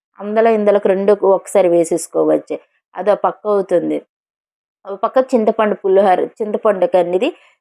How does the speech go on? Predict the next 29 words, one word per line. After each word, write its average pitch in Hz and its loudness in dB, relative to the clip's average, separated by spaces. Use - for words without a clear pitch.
దగ్గర 190 0
అయిపోయింది. 175 0
దాంట్లో 196 2
కొంచెం 214 0
నేను 196 -2
సాల్ట్ 190 0
అనేది 220 2
యాడ్ 185 0
చేసేసాను, 165 -4
స-, - -10
సాల్ట్ 190 0
యాడ్ 202 2
చేశాను. 220 0
అలాగని 226 0
కొంచెం 233 0
ఆయిల్ 214 4
వేసేసుకుంటాను. 175 -4
ఆయిల్ 226 2
చింతపండు 214 0
అందులో 196 0
కొ-, - -10
మగ్గే 196 2
కొలది 208 0
కొంచెం 202 0
ఆయిల్ 185 2
వేస్తే 190 -4
దాన్ని 190 -4
ఇంకా 180 -4
బాగుంటుంది. 165 -2